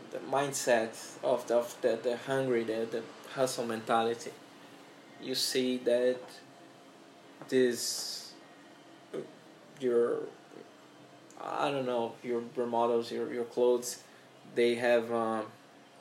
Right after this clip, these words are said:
battle scars, and they wanna wear the, those battle scars to show how tough they are, because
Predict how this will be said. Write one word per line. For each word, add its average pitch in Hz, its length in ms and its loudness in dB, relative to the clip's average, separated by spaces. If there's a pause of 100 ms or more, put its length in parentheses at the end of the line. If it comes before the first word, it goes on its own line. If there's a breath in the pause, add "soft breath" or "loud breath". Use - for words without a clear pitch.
battle 123 320 4
scars, - 560 -4 (160)
and - 140 -10
they - 140 -2
wanna 131 260 -2
wear 127 260 2
the, 127 220 -4
those 120 260 -2
battle 120 300 0
scars - 460 -10
to - 80 -10
show 123 420 -2 (420)
how 120 100 -2
tough 120 300 -2
they - 160 -2
are, - 140 -6 (320)
because - 640 -10